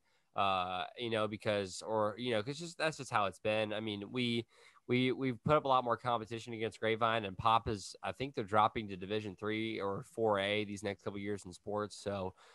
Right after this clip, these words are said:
um, I think that's what you kinda have to realize is that Pop's kinda falling off the board. Um, but yeah, no, Pop,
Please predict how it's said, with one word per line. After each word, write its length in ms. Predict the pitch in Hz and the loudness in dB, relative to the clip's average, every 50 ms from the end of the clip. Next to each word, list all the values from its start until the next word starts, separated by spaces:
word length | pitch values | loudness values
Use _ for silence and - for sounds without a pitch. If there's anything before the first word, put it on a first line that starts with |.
| _ _ - | _ _ -4
um, 320 | - 95 95 95 90 90 78 | 0 2 2 2 0 -2 -4
I 80 | 98 | -8
think 160 | 107 - 127 117 | -8 -6 -8 -8
that's 160 | 110 - - | -8 -6 -6
what 80 | 120 | -6
you 80 | 107 95 | -6 -4
kinda 180 | - 113 107 104 | -4 -2 -2 0
have 160 | 104 104 101 | 0 -2 -4
to 60 | - 101 | -4 -6
realize 380 | 98 98 98 98 98 95 92 | -4 0 0 2 0 0 -2
is 120 | 92 85 - | -6 -10 -6
that 280 | - 92 92 90 87 - _ _ - - 107 | -6 -4 -4 -4 -6 -8 _ _ -20 -20 -10
Pop's 320 | - - 110 107 104 - - | -2 2 2 2 2 -2 -4
kinda 240 | - 110 104 98 95 | -2 0 0 0 0
falling 320 | - - 107 107 110 110 | 2 2 2 4 4 4
off 200 | 104 101 101 - | 4 2 2 0
the 80 | - 92 | -4 -8
board. 460 | 90 98 98 104 104 107 107 107 110 - _ _ _ _ _ _ - | -4 -2 2 4 4 4 4 2 0 -4 _ _ _ _ _ _ 0
Um, 500 | 110 110 107 104 101 95 90 90 87 85 _ _ _ - | 2 2 4 4 4 2 0 -4 -8 -14 _ _ _ -4
but 120 | - 120 | -2 2
yeah, 380 | 123 139 143 139 113 90 85 90 - | 6 8 8 8 8 6 4 -2 -2
no, 240 | - 117 117 110 98 | 0 2 4 4 2
Pop, 420 | - - 120 120 127 139 135 - | 2 6 8 8 8 8 6 2